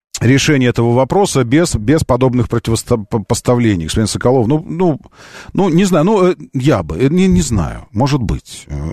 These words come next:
ну, как бы, э, может, и к-, кто, где я, а где руководитель автоваз?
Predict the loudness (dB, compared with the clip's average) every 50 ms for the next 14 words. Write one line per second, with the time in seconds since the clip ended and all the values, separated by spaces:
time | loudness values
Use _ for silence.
0 | -10 -10 -8 -6 -4 -4 -4 -4 -6 -6 -8 -8 -8 -10 -12 _ _ -20 -20 -20
1 | -18 -16 -14 -14 -16 -16 -18 _ -4 -2 0 2 2 2 2 2 0 -2 -2 -4
2 | -6 -4 -2 0 0 0 0 0 -2 -2 -6 -8 -4 -4 -4 -2 -2 0 2 2
3 | 2 4 2 2 2 2 2 0 -2 0 0 2 2 2 0 -2 -2 -4 -2 -2
4 | -2 -2 -2 -2 -4 -4 -4 -2 -2 -4 -4 -4 -8 -12